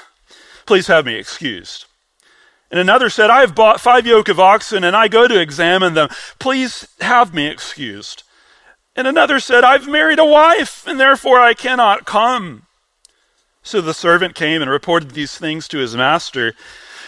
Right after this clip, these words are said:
Then the master of the house became angry and said to his servant, 'Go out quickly to the streets and lanes of the city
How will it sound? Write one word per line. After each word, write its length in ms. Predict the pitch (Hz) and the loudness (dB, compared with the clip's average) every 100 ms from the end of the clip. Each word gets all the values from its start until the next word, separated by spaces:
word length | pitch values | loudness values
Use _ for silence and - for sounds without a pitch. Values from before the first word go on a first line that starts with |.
| - | -4
Then 120 | 220 | -2
the 80 | 185 | 2
master 420 | 180 202 - 196 | 4 2 0 -2
of 60 | |
the 100 | 165 | 0
house 340 | 170 175 202 - | 2 2 2 -2
became 320 | 165 196 180 | -6 -4 0
angry 440 | 170 214 208 156 | 0 0 0 0
and 100 | 151 | 0
said 240 | - 156 196 | -2 -2 -2
to 120 | 175 | -2
his 120 | 165 | -6
servant, 400 | - 208 220 175 - - - - | 0 2 2 0 -8 -20 -20 -6
'Go 340 | 170 240 262 277 | 2 4 4 2
out 340 | 233 247 269 - | 4 4 4 0
quickly 560 | 240 269 240 214 123 - - - | 0 0 2 0 0 -6 -18 -8
to 120 | 208 | -6
the 100 | 180 | -4
streets 580 | - 240 269 294 196 214 | -6 -2 0 0 -4 -6
and 140 | 202 | 0
lanes 400 | 208 233 277 208 | 2 2 -2 -4
of 100 | 214 | -6
the 100 | 180 | -6
city 460 | - 233 247 190 | -6 -6 -4 -4